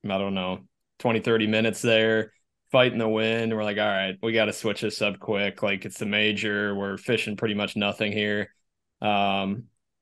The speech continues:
little did we know, we found out later in the day, we were probably within a hundred yards of this huge weed bed, and we just never saw it on side imaging. And, um,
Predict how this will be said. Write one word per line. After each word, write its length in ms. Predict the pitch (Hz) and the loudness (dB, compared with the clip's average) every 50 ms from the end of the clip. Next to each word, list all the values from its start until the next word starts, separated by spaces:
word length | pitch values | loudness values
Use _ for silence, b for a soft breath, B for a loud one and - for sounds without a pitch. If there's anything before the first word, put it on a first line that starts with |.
| _ - | _ -4
little 240 | 110 120 143 156 151 | 2 4 6 6 8
did 140 | 147 147 135 | 6 6 6
we 120 | 135 131 | 6 4
know, 260 | 120 120 120 127 135 | 6 6 6 6 6
we 80 | 135 127 | 4 4
found 200 | 123 - 131 127 | 2 2 2 2
out 120 | 120 110 | 2 2
later 200 | 107 110 113 120 127 | 2 0 0 0 0
in 60 | 123 | 0
the 80 | 123 120 | 0 2
day, 280 | 113 123 123 127 123 | 2 4 4 4 4
we 160 | 120 110 110 | 2 0 0
were 260 | 113 113 110 107 101 95 - _ _ _ _ _ | -2 -2 -2 -4 -6 -10 -14 _ _ _ _ _
probably 480 | - 120 113 110 113 110 107 113 110 107 | 0 0 2 2 0 0 2 2 2 2
within 500 | 107 107 104 104 113 110 110 107 107 107 | 2 0 2 2 2 2 2 2 0 0
a 80 | 104 101 | 0 0
hundred 300 | 110 117 110 123 110 104 | 0 0 0 0 0 2
yards 440 | 104 104 104 110 113 117 117 117 | 2 2 4 4 4 4 2 2
of 120 | 120 113 110 | 0 0 0
this 200 | 120 117 117 - | 0 -2 -4 0
huge 280 | - 131 127 123 117 | 0 2 2 2 2
weed 220 | 123 127 127 123 120 | 2 0 2 4 4
bed, 160 | 127 127 131 | 6 6 6
and 100 | 127 123 | 6 4
we 80 | 107 104 | 2 0
just 160 | 101 - - | -2 -4 -2
never 240 | 107 107 107 110 110 | -2 -2 0 -2 -2
saw 360 | - - 104 101 104 110 110 | -2 0 0 2 4 4 4
it 60 | 107 | 4
on 180 | 104 101 101 98 | 2 0 -2 -4
side 300 | - - 113 107 110 113 | 0 2 4 4 4 4
imaging. 560 | 110 110 107 104 107 110 110 110 110 107 107 | 2 0 -2 0 -2 0 0 0 0 0 -2
And, 380 | 101 98 95 95 95 95 95 b b b b b b b _ _ - | -2 -2 -2 -4 -4 -6 -6 b b b b b b b _ _ -8
um, 600 | - 98 98 98 95 92 92 95 92 95 - - | -4 -2 0 0 0 0 -2 -4 -6 -6 -8 -12